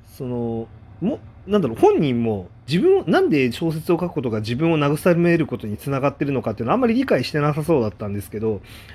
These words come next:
どうやら、まあ、この、まず、その悩みみたいなものから脱却するために、悩みの種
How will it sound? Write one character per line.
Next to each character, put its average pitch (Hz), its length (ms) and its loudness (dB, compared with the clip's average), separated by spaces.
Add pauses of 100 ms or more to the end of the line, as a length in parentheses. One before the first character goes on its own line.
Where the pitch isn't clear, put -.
(340)
ど 254 80 2
う 370 60 6
や 226 80 4
ら、 123 320 4
ま 185 200 -4
あ、 - 40 0
こ 160 100 -6
の、 143 320 2 (160)
ま 240 160 2
ず、 131 640 2
そ 131 120 -8
の 120 100 -2
悩 170 300 2
み 302 200 0
み 240 120 0
た 139 160 2
い 120 60 2
な 113 100 0
も 120 120 0
の 131 100 0
か 120 80 -2
ら 107 120 -2
脱 107 280 -4
却 - 160 -10
す - 100 -6
る 196 120 2
た 202 100 4
め 185 140 2
に、 110 320 0 (480)
悩 165 260 4
み 262 160 0
の 240 180 2 (300)
種 160 360 -2